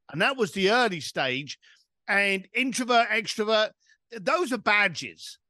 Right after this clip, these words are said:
I had a need. I wasn't willing to settle for my income.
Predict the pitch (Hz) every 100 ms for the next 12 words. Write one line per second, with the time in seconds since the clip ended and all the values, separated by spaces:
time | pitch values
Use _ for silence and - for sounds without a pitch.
0 | _ _ 185 220 269 240 240 226 214 220
1 | 151 98 85 - 170 175 170 160 214 190
2 | 285 285 180 165 233 190 143 131 165 -
3 | - 208 - 147 135 - _ _ - 147
4 | 131 123 135 156 170 156 196 240